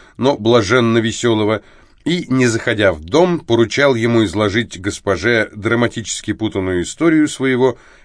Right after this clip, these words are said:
окончательного и колоссального разорения, которую усложнял всякий раз и которое, если отбросить изменчивые подробности, состояло в следующем. Какой-то ловкий прохвост,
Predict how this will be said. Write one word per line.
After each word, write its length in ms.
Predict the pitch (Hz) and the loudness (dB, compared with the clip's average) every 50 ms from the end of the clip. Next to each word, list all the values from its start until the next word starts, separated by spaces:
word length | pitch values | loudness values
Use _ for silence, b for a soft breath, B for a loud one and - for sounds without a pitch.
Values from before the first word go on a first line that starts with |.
| b b | b b
окончательного 1200 | - 165 127 - 120 - - 104 - - 143 165 185 - - 151 147 147 147 143 147 147 143 b b b b b - | 2 2 2 2 0 -2 -2 -2 -2 0 0 0 0 0 0 -2 0 0 0 0 0 0 -2 b b b b b -4
и 160 | 147 165 147 | -2 -2 -2
колоссального 1040 | - - - 131 117 110 104 92 - - - 147 160 135 127 123 120 123 123 120 | -4 -2 0 2 4 4 2 2 0 0 2 2 2 2 2 2 2 2 4 2
разорения, 640 | 117 107 95 107 104 104 101 95 85 80 85 80 80 | 2 2 0 0 0 0 0 0 -2 -4 -6 -6 -6
которую 560 | 78 - 92 - 110 104 104 101 98 95 b b b b b b b b | -6 -6 -4 -4 0 2 2 2 2 2 b b b b b b b b
усложнял 640 | 117 113 - - 123 117 101 87 107 117 113 101 90 | -6 -6 0 2 2 2 2 2 0 0 2 2 0
всякий 400 | - - - 104 95 - - 90 | -2 -4 -4 -4 -4 -4 -6 -2
раз 320 | 82 107 139 170 160 - | 0 2 2 2 2 -2
и 100 | - 127 | -6 -6
которое, 420 | 107 - 104 - 117 107 107 107 101 | -4 -4 -4 -2 -2 0 0 0 0
если 360 | 92 101 104 - - 104 107 | -2 -4 -6 -4 -4 -4 -4
отбросить 680 | 98 117 107 101 92 117 135 127 - - 98 85 - - | -4 -4 -4 -4 -2 0 2 2 0 0 -6 -12 -12 -10
изменчивые 760 | - 110 98 92 117 127 131 120 104 - - 104 101 98 95 | -8 -6 -4 -2 -2 -2 -2 -2 -4 -4 -4 -4 -2 -2 -2
подробности, 840 | - - 107 98 113 143 175 170 160 143 123 - - - 127 104 b b b b b b b | -2 -4 -4 -4 0 0 0 0 0 -2 -4 -4 -4 -4 -4 -4 b b b b b b b
состояло 720 | - - 135 123 - - 110 110 120 151 151 143 143 131 - | -6 -4 -4 -4 -2 -2 -2 0 0 0 2 2 0 -2 -2
в 60 | - | -6
следующем. 720 | - - 113 101 90 76 78 73 69 - - - 73 65 b b b b b b b b b | -6 -2 -2 -2 -2 -2 -6 -10 -12 -12 -14 -14 -14 -16 b b b b b b b b b
Какой-то 580 | - 101 - 156 175 175 - - 147 143 135 117 | -10 -4 0 4 4 4 4 2 2 2 2 2
ловкий 520 | 113 120 156 175 170 - - 135 135 131 | 0 2 2 0 0 -2 -4 -6 -6 -4
прохвост, 760 | - - 139 170 165 - 104 98 104 104 104 - - - | -2 0 0 0 0 0 -2 0 0 0 0 0 -4 -12